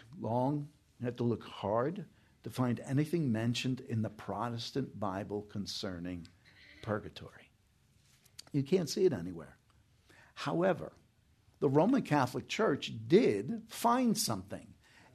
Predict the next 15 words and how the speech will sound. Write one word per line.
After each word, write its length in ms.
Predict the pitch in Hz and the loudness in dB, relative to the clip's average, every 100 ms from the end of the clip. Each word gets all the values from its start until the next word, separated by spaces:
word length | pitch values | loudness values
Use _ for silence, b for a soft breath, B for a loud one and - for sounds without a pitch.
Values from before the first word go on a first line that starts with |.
| - | 4
in 280 | 180 185 | 8 8
the 160 | 185 202 | 8 8
Apocrypha. 840 | 202 202 - 208 - 120 - - - - _ _ b b b - | 8 6 2 2 2 -2 -2 -8 -10 -20 _ _ b b b 2
Now, 140 | 147 | 4
the 120 | 131 | 4
Apocrypha 600 | 127 131 135 135 110 143 | 4 6 4 4 0 4
is 180 | 143 123 | 4 4
what 160 | 123 120 | 2 2
the 80 | |
Roman 260 | 113 117 117 | 2 2 2
Catholic 320 | 127 113 98 | 2 0 -2
Church 260 | - 117 101 | -2 -2 2
had 240 | 123 110 - | 0 -2 -4
added, 560 | 208 277 226 117 - - _ b b - | 0 2 2 0 -4 -12 _ b b -2
okay? 540 | 120 120 131 131 196 | -2 2 2 2 -2